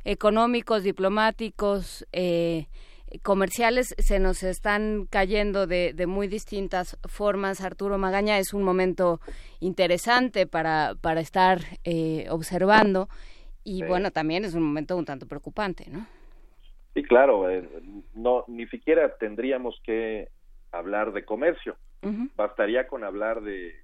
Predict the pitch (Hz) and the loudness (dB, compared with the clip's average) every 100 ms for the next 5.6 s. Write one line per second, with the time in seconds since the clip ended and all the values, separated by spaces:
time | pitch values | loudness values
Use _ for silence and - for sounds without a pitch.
0 | - 92 - 110 107 107 - 143 165 139 | -16 -16 -6 -4 -4 -8 -2 4 4 4
1 | 92 - 131 196 - - - - - 95 | -4 -14 -16 -16 -16 -14 -14 -14 -14 -8
2 | 95 - 95 - 98 113 127 123 110 117 | -8 -6 -10 -6 -6 -4 -2 -4 -4 -4
3 | 113 110 110 117 113 113 110 - - 90 | -4 -4 -4 -4 -4 -4 -6 -10 -12 -12
4 | 87 90 90 92 98 107 107 107 - 110 | -8 -4 -2 -2 -4 -6 -4 -6 -4 2
5 | 107 107 131 131 131 110 | 2 4 4 4 4 0